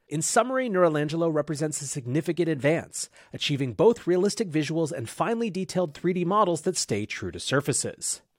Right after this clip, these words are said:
So let's talk applications. Obviously, there is a huge potential for gaming and metaverse and three D world applications, which I think is going to do nothing but increase in importance over the next couple years.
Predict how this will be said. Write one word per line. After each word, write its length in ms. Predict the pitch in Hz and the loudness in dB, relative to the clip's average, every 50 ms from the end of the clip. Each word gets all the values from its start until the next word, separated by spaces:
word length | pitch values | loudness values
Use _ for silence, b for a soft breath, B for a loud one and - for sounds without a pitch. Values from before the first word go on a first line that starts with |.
| _ _ | _ _
So 140 | - - 185 | 2 4 6
let's 220 | 185 220 233 - - | 6 6 4 4 2
talk 240 | - 233 240 - | 2 2 2 2
applications. 800 | 202 175 - 180 160 - - 165 190 170 - - 82 - - - - | 2 0 0 -2 -4 0 0 2 2 2 0 -4 -6 -8 -12 -10 -2
Obviously, 480 | - 135 147 160 160 151 143 - 151 147 | 0 2 2 4 2 2 0 -2 -2 -2
there 220 | 117 113 110 117 | -2 -2 -4 -4
is 260 | 98 110 110 107 - - | -4 -4 -4 -4 -4 -4
a 120 | 120 117 113 | -6 -6 -6
huge 540 | - - - - - 185 202 202 190 - | -6 -8 -8 -2 2 2 2 2 2 0
potential 480 | - - 139 - - 131 120 - 135 127 | -2 -6 -6 -4 -4 -4 -2 -2 -2 -4
for 300 | 120 - - 113 104 98 | -4 -4 -4 -4 -4 -4
gaming 560 | 87 87 - 123 135 147 147 143 143 147 - | -6 -4 0 2 2 2 2 2 0 0 -2
and 260 | - 107 101 101 104 | -4 -6 -6 -2 0
metaverse 560 | 117 127 127 135 131 120 131 127 131 123 - - | 2 2 2 2 2 4 4 4 4 2 0 -2
and 160 | 107 101 - | -4 -4 -6
three 220 | - - 120 117 | -6 -6 -4 -2
D 100 | 113 123 | -2 -2
world 340 | 117 101 101 110 117 120 120 | -2 0 2 2 2 4 4
applications, 840 | 127 120 120 - 131 117 - 135 127 123 - - 139 127 127 - - | 4 2 2 0 -2 -2 0 0 0 0 0 0 0 0 -2 -2 -2
which 180 | 120 104 - B B B B B - | -4 -4 -4 B B B B B -4
I 60 | 104 | -2
think 160 | - 110 107 | -2 0 0
is 80 | 110 - | 0 0
going 180 | - 120 113 101 | 0 -2 -2 -2
to 60 | 101 | -2
do 120 | 104 107 | -2 -2
nothing 420 | 101 101 113 135 139 - 156 147 127 | 0 2 2 2 2 2 0 0 0
but 220 | 107 117 - - | 0 -2 -4 -4
increase 560 | - 127 131 135 - - - 147 135 131 - - | -2 -2 -2 -2 -2 -2 -2 0 0 2 0 -2
in 140 | 143 107 | -2 -4
importance 500 | 101 92 - - - 151 135 151 139 - | -6 -8 -6 -2 -2 0 0 0 0 0
over 140 | 131 107 104 | 0 0 0
the 80 | 98 98 | 0 0
next 240 | 98 98 95 - - | 0 -2 -2 -4 -4
couple 260 | - 101 - 98 95 | -4 -4 -4 -4 -4
years. 500 | 101 117 139 156 156 151 156 - - | 0 2 4 4 4 2 2 -2 -6